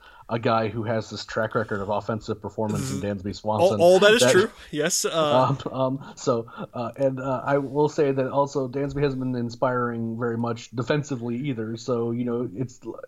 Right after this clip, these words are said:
Speaker 1: <laughs>
Speaker 2: I believe, yeah, as of, as of today, Dansby's career W R C plus is eighty-four, eighty-five, one of the two, 'cause it was eighty-four coming into the day. I think it might have gone up today.
Speaker 1: Yeah, he had a
Speaker 2: Because
Speaker 1: good day today.
Speaker 2: so
Speaker 1: Uh,
Speaker 2: it's still
Speaker 1: <laughs> but
Speaker 2: better, and also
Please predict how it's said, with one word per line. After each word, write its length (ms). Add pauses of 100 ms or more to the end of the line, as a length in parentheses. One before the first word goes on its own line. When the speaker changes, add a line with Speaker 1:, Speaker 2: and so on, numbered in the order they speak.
(140)
Speaker 1:
<laughs> 400
Speaker 2:
I 100
believe, 520
yeah, 280
as 200
of, 140
as 240
of 120
today, 500
Dansby's 380
career 280
W 200
R 60
C 120
plus 360
is 360
eighty-four, 800
eighty-five, 580
one 140
of 60
the 60
two, 280
'cause 160
it 60
was 80
eighty-four 280
coming 180
into 100
the 60
day. 440
I 40
think 300
it 100
might 140
have 60
gone 140
up 120
today. 360 (720)
Speaker 1:
Yeah, 80
he 60
had 0
a 20
Speaker 2:
Because 260
Speaker 1:
good 80
day 140
today. 180 (140)
Speaker 2:
so 520 (300)
Speaker 1:
Uh, 240
Speaker 2:
it's 160
still 240
Speaker 1:
<laughs> 0
but 120
Speaker 2:
better, 440
and 140
also 540